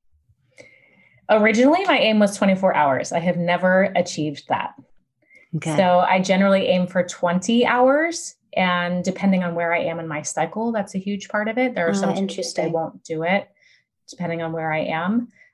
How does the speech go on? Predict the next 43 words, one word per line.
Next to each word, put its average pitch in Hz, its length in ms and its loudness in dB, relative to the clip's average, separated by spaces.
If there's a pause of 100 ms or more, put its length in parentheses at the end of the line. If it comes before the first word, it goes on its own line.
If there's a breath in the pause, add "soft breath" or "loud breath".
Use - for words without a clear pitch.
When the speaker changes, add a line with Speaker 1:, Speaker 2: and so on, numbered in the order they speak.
(160)
Speaker 1:
Um, 165 500 -2
or 175 300 4
if 175 100 -2
I'm 165 160 -2
under 160 240 -2
some 165 220 -4
other 160 420 -4
type 160 220 -4
of 160 120 -6
physical 156 360 -6
stress, - 500 -8
I 156 80 -6
won't. - 320 -8
But 165 240 2
I 170 140 0
woke 170 180 4
up - 160 -2
very 160 240 0
recovered 262 480 2
today. 285 440 4
I 196 100 0
feel 180 240 2
good. 226 500 2 (400 loud breath)
I'm 175 160 0
in 170 540 -4
the 175 80 0
right 175 340 2
part 185 220 2
of 180 80 -4
my 170 100 -2
cycle. 190 680 0 (360 soft breath)
My 170 640 2
glucose 190 800 0 (120)
was 180 320 0
good. 180 380 2
My 160 100 -2
H 156 200 -6
R 151 100 -4
V 175 200 -2
was 175 200 0
good. 170 560 2 (560 soft breath)
So 180 320 4
I'm 185 180 2